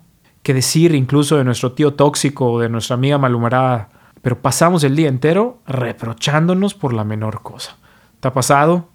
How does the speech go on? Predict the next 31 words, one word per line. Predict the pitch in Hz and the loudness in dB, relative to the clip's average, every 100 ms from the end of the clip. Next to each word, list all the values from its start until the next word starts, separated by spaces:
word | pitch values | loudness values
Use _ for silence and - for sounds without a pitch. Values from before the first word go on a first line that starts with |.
| _ | _
¿Te | 120 | -4
suena? | - 127 143 165 - _ _ _ _ | 0 2 2 -2 -8 _ _ _ _
Si | - | -2
es | 156 | 0
tu | 170 151 | -2 2
caso, | 147 143 147 143 - _ _ _ - | 2 2 -2 -4 -12 _ _ _ -4
en | 123 | 0
verdad | 123 135 139 156 | 4 2 2 -2
es | 131 | 0
momento | 131 127 131 147 151 151 143 151 | 0 2 2 2 2 2 2 2
de | 131 | 0
empezar | 113 117 - 127 131 135 | -2 -2 0 2 0 -4
a | |
usar | 120 - 127 | -4 0 0
este | 120 127 | -2 -4
talento | 120 117 120 127 | -4 -4 -4 -6
contigo | 117 107 117 | -6 -4 -2
mismo. | 113 117 - 160 _ _ 120 | -2 -6 -8 -16 _ _ -6
Mírate | 123 156 156 156 139 | 0 2 2 0 -2
con | 120 | -2
los | 107 | -2
mismos | 131 135 131 120 139 | -2 -2 -2 0 2
ojos | 139 131 143 131 131 - - - - | 0 0 -2 -4 -6 -16 -20 -20 -8
con | 117 107 | -6 -4
que | 110 | -2
ves | 120 127 135 | 0 0 -2
a | |
las | 117 - | -4 -6
personas | 113 - 120 120 - | -8 -4 -2 -2 -6
que | 110 | -8
amas. | 98 98 98 - - - | -10 -10 -8 -6 -6 -8